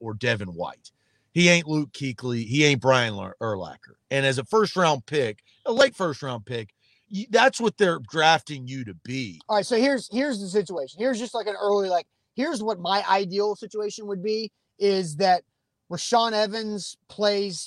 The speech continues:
Speaker 2: fine, right? 'Cause what's this, the track record of Titans first-round draft picks who don't have their option picked up? It's, uh, Jack Conklin has a good fourth year, gets paid big money by the Browns. Corey Davis had a really good fourth year, got paid big money by the Jets.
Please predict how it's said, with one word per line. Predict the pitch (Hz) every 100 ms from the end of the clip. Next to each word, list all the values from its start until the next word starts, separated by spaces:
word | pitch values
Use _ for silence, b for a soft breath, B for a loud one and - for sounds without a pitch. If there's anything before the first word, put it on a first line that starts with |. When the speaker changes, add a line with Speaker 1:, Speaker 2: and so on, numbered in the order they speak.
| -
Speaker 2:
fine, | 226 196 147 139
right? | 156 202 220
'Cause | 196 202 - _
what's | 180 262 -
this, | 240 208 - _ 175
the | 196
track | - 247 247
record | 233 226 214
of | 190 -
Titans | 208 208 202 175
first-round | - 202 180 196 170
draft | 165 175 -
picks | 196 -
who | 175
don't | 165 185 180
have | 180
their | 165 151
option | 165 165 180 160
picked | 175 -
up? | 165 165 - _ _ -
It's, | 170 147 - _ _
uh, | 175 170
Jack | 151 185 180
Conklin | 190 196 202 196
has | 175 165
a |
good | 165 180
fourth | 185 175 180
year, | 180 202 190
gets | 165 180
paid | - 190 170
big | 180 165
money | 170 170
by | 160
the | 156
Browns. | 151 190 156 101 _ _
Corey | - 185 175
Davis | 190 208 208 - _
had | 175 175
a | 170
really | 180 180
good | 180 156
fourth | 180 170
year, | 170 202 214 - -
got | 180 180
paid | 190 180
big | 180 175
money | 180 180
by | 175
the | 165
Jets. | 151 202 202 -